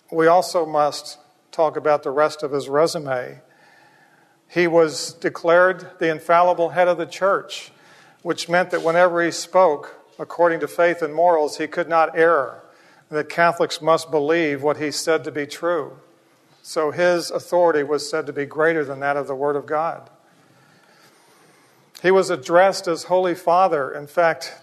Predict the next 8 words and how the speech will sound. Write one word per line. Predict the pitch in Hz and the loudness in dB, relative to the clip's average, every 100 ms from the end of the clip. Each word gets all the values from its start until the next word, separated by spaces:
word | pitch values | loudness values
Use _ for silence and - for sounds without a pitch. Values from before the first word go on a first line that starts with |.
| - | -2
doesn't | 175 180 185 | -2 -2 -6
it | 147 | -4
grieve | 165 180 160 | -2 -2 -2
you | 170 175 135 - - _ _ _ | -2 -2 -4 -8 -20 _ _ _
when | 156 156 | -10 -8
you | 147 | -8
hear | 139 165 165 | -4 -2 0
that? | 143 127 - | -2 -4 -8